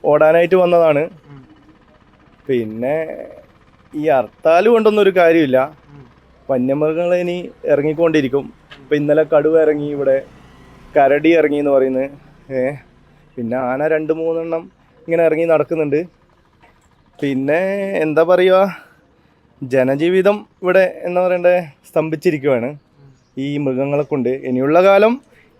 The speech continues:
Speaker 1: ഇങ്ങനെ തന്നെ നമുക്ക് പ്രതീക്ഷിക്കാം. മൃഗങ്ങളെ കൊണ്ട് ബുദ്ധിമുട്ട് തന്നെയാണ് ഇവിടെ. ഏ, ഞങ്ങൾക്ക് ഓടാണ്ട് രക്ഷയില്ല, ഞങ്ങളെ പണി ഇതാണല്ലോ.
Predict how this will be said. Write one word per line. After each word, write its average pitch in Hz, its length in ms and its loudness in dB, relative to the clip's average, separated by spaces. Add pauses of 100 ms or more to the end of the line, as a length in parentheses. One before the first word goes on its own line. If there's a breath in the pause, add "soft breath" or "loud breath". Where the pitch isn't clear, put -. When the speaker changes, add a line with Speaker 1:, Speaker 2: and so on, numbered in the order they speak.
(320)
Speaker 1:
ഇങ്ങനെ 233 220 2
തന്നെ 247 140 6
നമുക്ക് 247 200 4
പ്രതീക്ഷിക്കാം. 240 640 2 (500)
മൃഗങ്ങളെ 208 420 4
കൊണ്ട് 214 400 2 (380)
ബുദ്ധിമുട്ട് 196 440 0
തന്നെയാണ് 202 320 2
ഇവിടെ. 147 360 2 (840)
ഏ, 131 220 -8
ഞങ്ങൾക്ക് 135 540 -4
ഓടാണ്ട് 220 340 4
രക്ഷയില്ല, 190 580 2
ഞങ്ങളെ 135 320 0
പണി 165 180 2
ഇതാണല്ലോ. 165 500 2